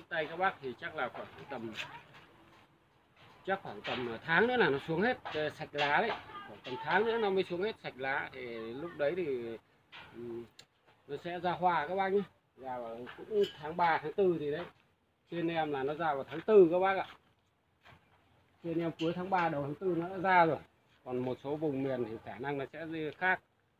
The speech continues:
<clears throat> Tiếp theo, em lên Sơn Thủy Tiên đây các bác nhé.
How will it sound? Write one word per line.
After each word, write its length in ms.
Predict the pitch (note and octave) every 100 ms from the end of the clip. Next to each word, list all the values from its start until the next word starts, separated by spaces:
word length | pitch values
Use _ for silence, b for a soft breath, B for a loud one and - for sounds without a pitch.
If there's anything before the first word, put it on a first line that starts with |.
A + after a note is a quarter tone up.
| _ _ _ -
<clears throat> 300 | F3 - - _ _ _ _ _ - - - _ _ _ _ _ _ - - _ _ _ _ _ _ _ _ _ _ _ _ _ _ _ _ _ - - _ _ _ _ _
Tiếp 120 | G3 G3+
theo, 280 | G#3 G#3 F3+ - -
em 140 | D3
lên 220 | F3 F3+ E3+ G3+
Sơn 140 | G3 -
Thủy 120 | -
Tiên 200 | F#3+ F#3
đây 100 | F3+
các 100 | F#3
bác 140 | G3 G3
nhé. 220 | G#3+